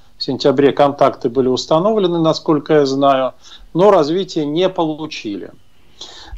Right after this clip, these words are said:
А эти контактёры, они из окружения Дмитрия Анатольевича Медведева были с российской стороны. Теперь, что касается, опять же, Навального и его возвращения в Россию, которое, я думаю, произойдёт.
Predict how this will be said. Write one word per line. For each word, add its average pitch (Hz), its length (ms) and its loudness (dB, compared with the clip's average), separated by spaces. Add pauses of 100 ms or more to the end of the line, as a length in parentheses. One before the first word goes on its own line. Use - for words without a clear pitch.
А 156 300 2
эти 165 280 0
контактёры, 165 840 0
они 147 240 2
из 135 80 -2
окружения 135 480 0
Дмитрия 131 380 -4
Анатольевича 127 500 -2
Медведева 107 680 -4
были 92 280 -12
с - 120 -6
российской 113 500 0
стороны. 98 520 -8 (520)
Теперь, 247 180 4
что - 200 2
касается, 151 1300 2
опять 135 320 -4
же, 127 120 -10
Навального 127 1000 -2
и 131 100 -8
его 131 540 -2
возвращения 127 720 -2
в 117 60 -2
Россию, 139 400 0
которое, 123 360 -4
я 120 40 -4
думаю, 120 280 -10
произойдёт. 110 600 -2